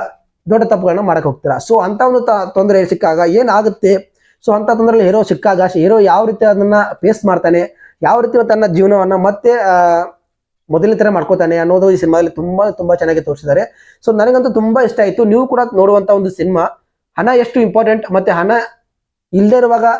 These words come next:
ಆ, ಯಾವ ರೀತಿ ಮನುಷ್ಯ ಇರ್ತಾನೆ, ಹಣ ಬಂದ್ಮೇಲೆ ಯಾವ ರೀತಿ ಮನುಷ್ಯ ಇರ್ತಾನೆ ಅನ್ನೋದು ಕೂಡ ನೀಟಾಗಿ ತೋರಿಸಿದ್ದಾರೆ ಅಂತ ಹೇಳ್ಬೋದು.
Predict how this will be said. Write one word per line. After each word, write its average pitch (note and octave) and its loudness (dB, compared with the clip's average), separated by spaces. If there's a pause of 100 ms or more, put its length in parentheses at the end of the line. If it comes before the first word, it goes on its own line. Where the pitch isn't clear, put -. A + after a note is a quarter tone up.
(440)
ಆ, E3 2
ಯಾವ E3 2
ರೀತಿ F#3 -2
ಮನುಷ್ಯ F3+ 0
ಇರ್ತಾನೆ, E3 0
ಹಣ F3 -2
ಬಂದ್ಮೇಲೆ F3+ 0
ಯಾವ E3 2
ರೀತಿ E3 -2
ಮನುಷ್ಯ D#3 0
ಇರ್ತಾನೆ D3+ -2
ಅನ್ನೋದು D3+ -2
ಕೂಡ E3 -2 (260)
ನೀಟಾಗಿ G#3 -2
ತೋರಿಸಿದ್ದಾರೆ D3+ -2
ಅಂತ D3 -6
ಹೇಳ್ಬೋದು. C#3+ -6